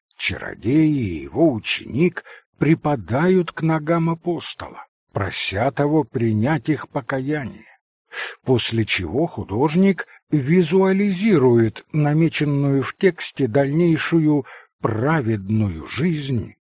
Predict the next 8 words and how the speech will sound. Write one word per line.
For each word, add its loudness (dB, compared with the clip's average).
и 2
достойные 2
деяния 0
Гермогена -2
следующим 0
образом. -6
Тот -2
разбивает 0